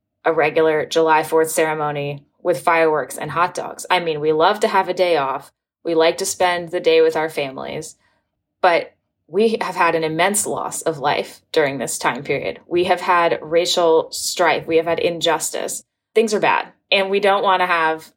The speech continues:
a celebration. It doesn't feel celebratory, a wholesale celebration." But what was interesting is they did not want to ditch the whole thing. They actually wanted to lean more into action, to meaningful moments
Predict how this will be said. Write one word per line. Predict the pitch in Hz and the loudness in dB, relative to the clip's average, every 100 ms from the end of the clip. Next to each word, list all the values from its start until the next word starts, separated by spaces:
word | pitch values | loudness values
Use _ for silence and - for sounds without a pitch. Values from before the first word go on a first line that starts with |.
| _ - | _ -6
a | |
celebration. | - 175 170 247 381 156 131 | 0 2 2 2 2 -2 -4
It | 180 | -4
doesn't | 190 196 | -4 -4
feel | - 170 156 151 165 _ _ - | -4 -2 0 -2 -4 _ _ -4
celebratory, | 208 180 151 147 156 147 98 - _ - | 2 2 2 -4 -6 -4 -4 -6 _ -18
a | |
wholesale | - 233 208 208 156 160 | 0 0 2 0 0 0
celebration." | 143 85 135 - - - _ _ _ | -4 -6 -8 -8 -10 -14 _ _ _
But | 247 | 2
what | 240 254 | 4 2
was | 254 | 2
interesting | 294 370 359 262 | -2 -2 -4 -2
is | 220 208 | -2 0
they | 202 | -2
did | 202 208 | -2 -4
not | 208 220 220 - _ _ _ _ _ _ | -4 -2 -2 -4 _ _ _ _ _ _
want | 190 196 | 0 0
to | 185 | 0
ditch | 165 175 - | -2 -2 0
the | 170 | -4
whole | 165 147 147 151 _ _ _ | -2 -2 -2 -6 _ _ _
thing. | 180 - _ | -4 -4 _
They | 196 196 | 0 4
actually | 208 233 - 262 | 4 2 2 2
wanted | 214 190 | 2 -2
to | 180 190 | -2 -4
lean | 180 180 165 | -4 -8 -10
more | 160 175 190 214 | -14 -4 0 0
into | - 170 165 - 160 151 - _ _ _ _ _ | 0 -4 -6 -6 -4 -6 -10 _ _ _ _ _
action, | 190 170 - - - | 0 0 -2 -4 -6
to | 180 | -10
meaningful | 180 196 208 220 226 233 220 | -10 -4 0 2 0 2 0
moments | 185 165 170 202 254 262 - | 2 -2 0 0 0 -2 -8